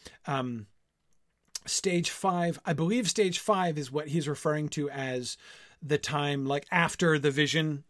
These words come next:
like, the, after the vision is removed, right? Like, so the, the span of time in the history of Arda, which was not contained within the vision that he gave to the Valar,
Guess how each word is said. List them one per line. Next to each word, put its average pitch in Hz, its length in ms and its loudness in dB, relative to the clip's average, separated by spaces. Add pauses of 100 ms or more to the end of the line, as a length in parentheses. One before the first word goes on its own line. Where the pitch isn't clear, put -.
like, 156 240 -2 (120)
the, 156 240 4 (600)
after 175 240 2
the 175 100 4
vision 175 320 4
is 175 140 2
removed, 175 520 2
right? 160 300 0
Like, 156 160 0
so 160 160 4
the, 143 200 2 (220)
the 151 140 -2
span 185 460 4
of 180 240 -2
time 180 420 0
in 185 80 0
the 175 80 2
history 170 400 0
of 151 140 0
Arda, 160 440 4 (280)
which 151 160 -2
was 143 180 -2
not 147 300 -2
contained 151 580 -2
within 165 320 0
the 175 80 2
vision 175 480 0 (200)
that 165 120 0
he 160 140 0
gave 165 520 -2
to 170 240 -2
the 165 100 -2
Valar, 170 420 2